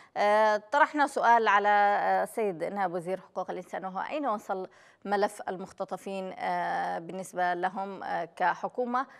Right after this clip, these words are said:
أود أن أسألك أيضًا، آه، كنشاط فردي تقوم به وأيضًا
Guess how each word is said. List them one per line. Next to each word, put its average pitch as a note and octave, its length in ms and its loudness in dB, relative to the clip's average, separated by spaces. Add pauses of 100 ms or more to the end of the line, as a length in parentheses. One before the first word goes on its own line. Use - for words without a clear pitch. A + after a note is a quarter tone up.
(160)
أود D4+ 180 4
أن C#4 100 2
أسألك C4 380 -4
أيضًا، A#3+ 560 -2
آه، F#3+ 260 0
كنشاط A3 800 -2
فردي F#3+ 460 -4
تقوم F#3+ 400 -8
به F#3+ 180 -4
وأيضًا F3 640 -2